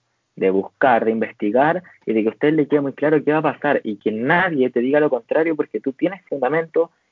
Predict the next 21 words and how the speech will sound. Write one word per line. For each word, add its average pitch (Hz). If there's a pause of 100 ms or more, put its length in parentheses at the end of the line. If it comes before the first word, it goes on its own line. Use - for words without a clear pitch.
y -
tienes 185
bases. - (560)
Entonces 143
vamos 151
a 147
tratar 139
de 151
hacerlo 151
bien 156 (340)
para 110
todo 139
tipo 160
de 151
personas 135
que 120
quiera 113
escucharnos. 110 (600)
Y 110
eso, 180 (1000)
que 113